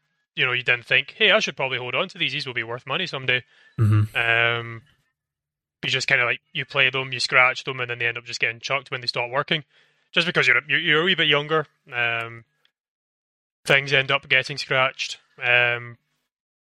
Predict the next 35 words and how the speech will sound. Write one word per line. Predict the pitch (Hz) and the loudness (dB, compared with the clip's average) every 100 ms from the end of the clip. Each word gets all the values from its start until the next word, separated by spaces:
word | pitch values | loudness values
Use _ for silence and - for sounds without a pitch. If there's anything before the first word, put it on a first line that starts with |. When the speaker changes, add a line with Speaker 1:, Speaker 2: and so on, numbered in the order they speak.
| _ _ | _ _
Speaker 1:
and | 117 | -12
then | 113 110 | -10 -8
you, | 113 113 | -4 0
they | 117 | 2
end | 117 120 | 0 -4
up | - | -6
in | |
the | 156 | 0
bin. | 131 123 127 _ _ _ _ _ - | 0 0 -6 _ _ _ _ _ -6
Sad | 104 104 | -2 -2
times. | 107 104 110 _ _ _ _ _ _ _ - | -2 -10 -12 _ _ _ _ _ _ _ 0
Uh, | 139 139 143 139 139 _ _ _ _ _ _ _ _ _ _ _ _ _ _ _ _ _ - | 2 4 4 2 0 _ _ _ _ _ _ _ _ _ _ _ _ _ _ _ _ _ -4
but | 180 | 2
yeah, | 180 208 180 170 | 4 6 6 4
at | |
the | 175 | 2
time | 156 170 | 2 2
though, | 208 | 2
you | 151 | 2
never | 135 135 | 2 0
really | 127 123 | -4 -4
thought, | 135 135 | 0 2
"Hey, | 139 | 2
I | 131 | 2
should | - | -2
probably | 123 120 | -6 -6
hold | 120 120 | -6 -6
on | 135 | -6
to | 143 | -6
these | 143 - | -8 -8
'cause | 123 | -8
they'll | 123 | -8
be | 123 | -8
worth | 120 123 - | -6 -8 -6
money." | 123 156 | -2 -2